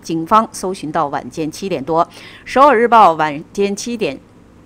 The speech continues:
一度抢先报道，宣称已在成均馆大学后门的卧龙公园附近找到朴元淳的遗体，但警方未予证实。大半天来，五百八十名警消陆续出动。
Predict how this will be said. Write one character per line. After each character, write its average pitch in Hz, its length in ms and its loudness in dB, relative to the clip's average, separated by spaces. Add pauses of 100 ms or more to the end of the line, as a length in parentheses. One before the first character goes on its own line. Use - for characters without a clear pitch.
(140)
一 214 120 -6
度 220 160 -4
抢 143 300 -10
先 208 200 -6
报 214 140 0
道， 143 300 0
宣 240 220 -6
称 214 240 -6
已 143 120 -10
在 165 260 -2
成 170 420 -10
均 233 200 -8
馆 240 220 -6
大 180 100 -6
学 151 200 -10
后 208 240 -6
门 147 260 -10
的 180 260 -4
卧 214 200 -4
龙 143 180 -10
公 220 180 -8
园 175 140 -8
附 156 140 -14
近 160 160 -10 (240)
找 139 260 -6
到 208 180 2
朴 156 200 -8
元 151 160 -8
淳 151 120 -12
的 151 80 -6
遗 151 200 -10
体， - 180 -16 (220)
但 240 180 0
警 160 180 -8
方 185 300 -2
未 190 180 -8
予 139 80 -12
证 143 200 -10
实。 147 340 -10 (600)
大 311 120 6
半 254 140 4
天 254 160 -2
来， 214 200 6
五 196 200 -4
百 175 200 0
八 196 220 0
十 202 140 -10
名 160 340 -6
警 147 340 -8
消 190 340 -2
陆 156 200 -10
续 139 320 -14
出 - 180 -10
动。 240 160 0